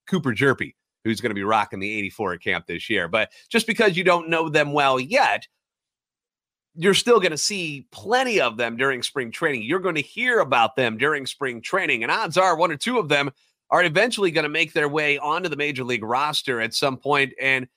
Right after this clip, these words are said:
just think how cool you'll feel when you're already familiar with these guys' names and their backgrounds. And, uh, you know, you can tell the rest of the family, like,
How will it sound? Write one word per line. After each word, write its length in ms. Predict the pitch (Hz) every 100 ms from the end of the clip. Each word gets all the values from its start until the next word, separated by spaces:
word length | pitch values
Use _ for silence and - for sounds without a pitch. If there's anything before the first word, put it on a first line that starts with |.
| _ -
just 200 | 440 -
think 200 | 480 392
how 140 | 392
cool 500 | 359 - 403 453 392
you'll 200 | 311 196
feel 440 | 151 165 139 80 _ _ -
when 180 | 139 196
you're 140 | 202
already 480 | 196 220 208 202 190
familiar 680 | - 175 185 196 175 98 - _ -
with 220 | 123 151
these 200 | 156 147
guys' 460 | 160 147 139 135 123
names 480 | 160 165 143 107 101
and 100 | 117
their 120 | 123
backgrounds. 840 | 135 156 147 131 110 90 85 87
And, 280 | 113 113 110
uh, 300 | 117 113 110
you 160 | 107 120
know, 140 | 120
you 120 | 127 127
can 160 | 127
tell 160 | 113 143
the 100 | 135
rest 260 | 147 147
of 40 | 135
the 60 |
family, 280 | 120 143 131
like, 100 | 127